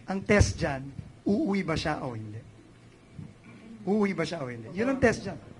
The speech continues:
Kung uuwi siya, then, sabi nga ni Pangulo, pwede tayo magharap-harap, mag-usap tayo. Sabi nga ni Pangulo,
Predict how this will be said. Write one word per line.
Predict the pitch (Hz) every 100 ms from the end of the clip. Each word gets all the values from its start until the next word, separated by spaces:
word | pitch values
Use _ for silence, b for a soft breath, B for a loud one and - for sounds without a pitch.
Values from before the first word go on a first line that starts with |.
| - - - - - -
Kung | - 220
uuwi | 294 320 269
siya, | - 202 208 214 - - - - - - - -
then, | - 196 180 180 - - - - - - - -
sabi | - 180 185
nga |
ni | 190 185
Pangulo, | 190 175 156 139 135 B - - - -
pwede | 165 160
tayo | 175 160
magharap-harap, | 156 147 143 151 147 143 -
mag-usap | 151 156 135 165
tayo. | 277 254 254
Sabi | 254 170
nga | 185
ni | 190
Pangulo, | 185 196 202 143